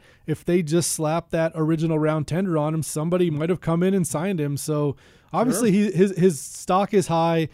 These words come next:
Speaker 1: He's got value. Now it's just putting another season out there and showing that on tape, "Hey, I can do this consistently."
Speaker 2: I, I mean, that's how much other teams covet a pass rush.
Speaker 1: Right.
Speaker 2: Th-
Speaker 1: Yeah.
Speaker 2: someone would have snagged him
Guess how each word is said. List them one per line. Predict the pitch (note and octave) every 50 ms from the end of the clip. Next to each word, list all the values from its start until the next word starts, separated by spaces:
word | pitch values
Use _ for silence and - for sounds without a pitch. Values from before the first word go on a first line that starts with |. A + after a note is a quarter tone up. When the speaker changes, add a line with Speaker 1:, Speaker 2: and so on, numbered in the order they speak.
| - _ _
Speaker 1:
He's | _ E3 D#3+ D3
got | D3 E3 E3+ F3+ C#3+
value. | D#3+ D#3+ D#3 D#3+ E3 D#3+ D#3+ D#3 D3+
Now | D#3 D3+ D#3 E3 E3
it's | D#3+ - -
just | - E3+ D#3+ D3 - - - _ -
putting | - F3+ F3 F3+ E3+
another | E3 D3+ D3+ D#3+ D#3+ D#3 D#3+ D3+
season | - B2 B2+ F3+ F3 E3 D3 C#3 D#3 D3+
out | D3+ D3+ D#3 D3 -
there | - D3+ D3 D3 C#3+ C3+ - - _ _ _ -
and | E3 D3+ -
showing | - F3 E3+ E3 E3 D#3+ D#3
that | D3+ D3+ D3+
on | D3+ D3+ D3 C#3
tape, | - E3+ F3+ E3 D3 -
"Hey, | E3 E3+ D#3+ C3+
I | C3 D#3+ -
can | - F#3 E3+
do | E3 F#3+ F#3
this | F3 D#3+ - -
consistently." | E3 C#3+ - - D#3+ C#3+ - - C#3 C3 C#3 C#3 C#3+ - _ _ _ _ _ _ _ _ _ _ _ -
Speaker 2:
I, | - - C#3+ - - _
I | -
mean, | C#3+ B2+ A#2
that's | G#2 D3 C3+ C#3 C#3+ - - - - - _ _ _ _ -
how | C3+ C3+ B2
much | B2 B2+ A#2 A2 - -
other | - A#2+ A2 A#2
teams | G#2 - - C3 A#2 A2+ G#2 -
covet | - - C3 C3 G#2+ A2 A2 - _ _
a | - -
pass | - B2+ C#3 F#3+ G3+ - -
rush. | - - - -
Speaker 1:
Right. | B2+ C3+ C3 C3+ C#3 D#3 - - -
Speaker 2:
Th- | E3+ F#3 - -
Speaker 1:
Yeah. | E3+ -
Speaker 2:
someone | - - - - A#3 A#3+ C4+ A#3 E3+ C#3 C3 B2+ B2 D3 - _ _
would | D3 B2+ D#3+ E3
have | C#3+ B2+
snagged | - - D#3 C#3+ C3+ B2 A2 G2
him | A2 - -